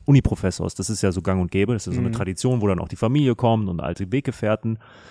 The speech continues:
Speaker 1: Und, ähm, in dem besonderen Fall, das ist von Randy Pausch, heißt er, ähm, aus Amerika, ist es wirklich seine Last Lecture, weil er Endstadium Krebs hat. Und alle wissen,
Speaker 2: Okay.
Speaker 1: er wird in den nächsten Monaten sterben.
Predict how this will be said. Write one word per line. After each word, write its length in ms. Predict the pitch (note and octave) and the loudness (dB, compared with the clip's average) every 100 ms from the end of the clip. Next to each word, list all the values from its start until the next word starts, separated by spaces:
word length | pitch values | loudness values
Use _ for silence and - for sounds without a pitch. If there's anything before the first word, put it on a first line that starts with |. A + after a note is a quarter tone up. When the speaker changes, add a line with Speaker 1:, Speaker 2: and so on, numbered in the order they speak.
| - - _ | -20 -20 _
Speaker 1:
Und, 280 | A2+ A2+ - | 2 2 0
ähm, 480 | G#2+ A2 A2 A2 G#2+ | 0 4 4 4 2
in 160 | A2+ A2+ | 2 4
dem 120 | E3 | 4
besonderen 380 | C#3+ B2 A#2 G#2 | 4 4 2 0
Fall, 220 | A2+ A#2+ | 0 0
das 120 | A#2+ | -2
ist 120 | - | -4
von 140 | - G2 | -2 2
Randy 280 | G#2+ A2+ | 4 2
Pausch, 560 | G2 - F#2+ D3+ - - _ - | 0 2 2 0 -4 -8 _ -8
heißt 260 | G2 - A#2+ | -6 -4 -4
er, 200 | E3+ F3+ - G#2+ | -4 -6 -8 -4
ähm, 320 | G2+ G2 G2 | 0 0 0
aus 180 | - - | -2 -4
Amerika, 540 | G2 A#2 C3 D3 D#3+ - _ _ _ _ _ _ _ - | -2 -2 -2 -2 -2 -6 _ _ _ _ _ _ _ -8
ist 140 | - | -4
es 120 | A2+ A#2+ | 0 4
wirklich 280 | D3 A2+ | 4 4
seine 340 | G#2 G2 F#2+ F2+ | 2 2 2 0
Last 340 | F#2 F#2+ - | 2 0 0
Lecture, 440 | G2+ A2 - B2+ G#2 | -4 -4 0 0 2
weil 180 | G#2 G2+ | 2 2
er 300 | G#2 G2+ - | 0 0 0
Endstadium 540 | A2 - G2+ G2 F#2+ | -2 0 0 0 0
Krebs 260 | - F#2 - | -2 -4 -6
hat. 220 | D#2+ - _ _ _ _ _ _ _ | -10 -14 _ _ _ _ _ _ _
Und 160 | - G2 | -4 2
alle 220 | A#2 A#2 | 4 4
wissen, 220 | A#2 - A2 | 4 2 2
Speaker 2:
Okay. 80 | |
Speaker 1:
er 100 | G2 | 2
wird 160 | G2+ G#2+ | 4 4
in 100 | G#2+ | 4
den 100 | G2+ | 4
nächsten 220 | G2+ - F#2+ | 2 0 -2
Monaten 240 | F#2+ F#2 | -2 -4
sterben. 420 | - F#2 E2 E2+ | -6 -6 -4 -8